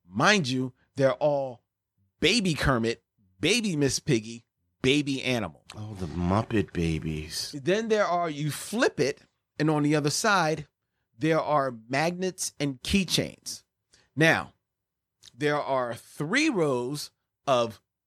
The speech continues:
Speaker 1: Mickey Mouse and his friends magnets and keychains,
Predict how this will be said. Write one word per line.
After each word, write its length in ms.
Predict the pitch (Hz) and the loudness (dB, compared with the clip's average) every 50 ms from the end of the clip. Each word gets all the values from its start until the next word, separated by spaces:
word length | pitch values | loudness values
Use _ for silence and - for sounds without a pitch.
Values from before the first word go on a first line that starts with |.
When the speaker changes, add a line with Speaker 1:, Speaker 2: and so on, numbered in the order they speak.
| _ _ 92 98 98 104 110 | _ _ _ _ _ _ -8
Speaker 1:
Mickey 340 | 131 156 214 202 196 208 202 | -2 -2 0 0 0 -2 0
Mouse 380 | 196 180 170 165 165 156 - - - | 2 4 4 4 2 0 -2 -4 -2
and 220 | 139 143 135 131 | -2 -2 0 -2
his 220 | 127 117 113 - | -2 -2 -4 -6
friends 640 | - - - 180 240 262 240 180 135 127 123 117 120 - _ 110 110 | -8 -4 0 2 2 4 4 2 0 -2 -4 -6 -8 -10 _ _ -2
magnets 560 | 127 135 127 117 110 110 110 107 - - - | 0 2 2 0 0 -4 -6 -8 -8 -8 -8
and 140 | 107 101 98 | -10 -8 -8
keychains, 720 | - 131 107 101 98 - 120 92 92 98 120 131 - - | -8 -8 -8 -6 -4 -2 -2 -2 -2 -2 -4 -6 -6 -10